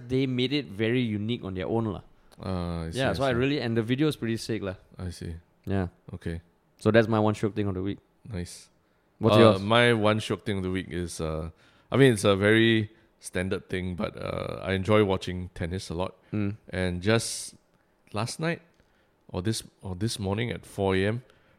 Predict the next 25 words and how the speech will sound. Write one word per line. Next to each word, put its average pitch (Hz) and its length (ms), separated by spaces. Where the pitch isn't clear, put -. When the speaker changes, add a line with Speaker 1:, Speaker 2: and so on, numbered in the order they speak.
Speaker 2:
Roger 95 220
Federer 101 520
and 87 380
Novak 90 300
Djokovic 90 440
squared - 480
off 92 320
for 87 280
a 85 300
semi-final 98 480
spot 69 320
at 80 80
the 87 340
season-ending 98 920
A 98 80
T 95 160
P 95 140
Championships. 92 680
And 87 240
Roger 95 260
Federer 92 560
beat 120 220
Novak 92 320
Djokovic 87 260
Speaker 1:
Huh? 233 200